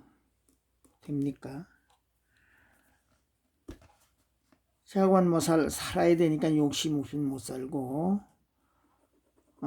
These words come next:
명예, 좀 남보다 더 이름을 알리고 싶은 욕심, 남보다 더 가지고 싶은 욕심에 무력이라는 건 모든 것을, 만물 물자니까 만물은 다 들어가니까.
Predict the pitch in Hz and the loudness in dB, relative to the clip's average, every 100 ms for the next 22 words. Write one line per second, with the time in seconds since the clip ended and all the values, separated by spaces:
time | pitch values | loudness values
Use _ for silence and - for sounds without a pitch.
0 | 135 131 165 170 156 139 131 156 135 123 | -6 2 4 4 2 2 -2 -2 -2 -4
1 | 156 165 160 165 170 170 156 151 131 101 | -8 -2 -2 0 0 0 0 0 -2 -6
2 | - _ _ _ _ _ _ _ _ _ | -20 _ _ _ _ _ _ _ _ _
3 | _ _ _ - 165 160 160 156 143 143 | _ _ _ -4 2 4 4 4 4 2
4 | 139 127 - 143 139 127 104 143 123 101 | 0 -6 -8 -4 -4 -4 -8 -8 -8 -12
5 | _ _ _ _ _ _ _ _ _ _ | _ _ _ _ _ _ _ _ _ _
6 | _ _ _ - _ 220 175 156 165 175 | _ _ _ -20 _ -2 2 2 2 2
7 | 170 156 147 - - 139 175 170 - - | 2 2 -2 -2 -6 -2 0 0 -4 -2
8 | 196 196 - 220 196 143 131 135 131 127 | 0 2 0 -2 0 0 -2 -4 -4 -6
9 | 123 120 117 113 104 - - 131 139 127 | -10 -10 -12 -16 -18 -20 -16 -8 -6 -4
10 | 135 120 107 147 180 _ 110 127 127 131 | -4 -4 -10 -10 -12 _ -18 -16 -16 -20
11 | _ _ 151 147 147 151 143 131 139 147 | _ _ -2 0 0 0 0 0 -2 -2
12 | 156 131 127 143 147 143 135 131 131 131 | -4 -4 -4 -2 0 -2 -2 -4 -6 -8
13 | 131 110 - - | -10 -12 -16 -20